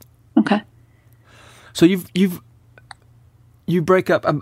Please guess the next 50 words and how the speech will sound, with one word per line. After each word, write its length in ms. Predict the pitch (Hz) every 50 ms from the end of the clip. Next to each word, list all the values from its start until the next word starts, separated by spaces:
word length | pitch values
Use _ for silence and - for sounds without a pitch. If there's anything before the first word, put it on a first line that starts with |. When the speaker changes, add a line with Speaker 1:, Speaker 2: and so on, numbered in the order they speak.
| - -
Speaker 2:
I'm 120 | 165 165
looking 240 | 185 220 226 233 175
at 60 | 147
a 40 | 120
chart 280 | - - 160 151 131
here, 140 | 135 139 123
which 180 | 117 127 117 143
I'm 500 | 135 127 123 120 117 120 - - - - - - -
going 280 | 143 156 160 156 143 127
to 120 | - 113
post 360 | - - 143 139 131 113 -
in 100 | 131 120
the 60 | 107
show 260 | 104 - - 151 143 131
notes, 340 | 113 101 92 104 - - - - - _ _ _ _ _ _ _ _ _ -
or, 160 | - 107 101
or 40 | - -
Speaker 1:
Yeah. 300 | - 196 190 95 98 190 - _ - -
Speaker 2:
figure 240 | 175 156 143 131
out 100 | 104 -
some 120 | - 123 113
way 100 | 110 107
to 60 | 104
do 100 | 101 101
that. 160 | 101 104 110
I 140 | - - 123
don't 180 | 110 110 - -
quite 160 | - 117 -
know 80 | 113 113
how 80 | 110
these 180 | 107 107 104 -
things 180 | 110 110 113 113
work, 220 | 120 117 - -
but 80 | 110 113
I 60 | 113
can 120 | - 113
figure 220 | 113 120 113 117 113
it 60 | 117
out, 120 | 113 117
I'm 80 | 117 113
sure. 280 | - - 120 120 117 - - - - - - - - - - - _ _ _ -
And, 440 | 151 147 143 139 135 135 131 123 - - -
um, 480 | 143 139 135 127 120 117 117 123 123 - - _ _ _ - - - - - - - - - -
and 180 | - - 160 151
so 320 | - - 180 165 156 151
within 480 | 135 139 147 151 139 147 170 175 185 180
the 160 | 156 160 156 147
idea, 600 | 139 123 117 117 113 156 165 170 151 135 131 120
you've, 480 | 123 123 143 143 131 117 - - - - -
you've 360 | - 135 135 135 117 - -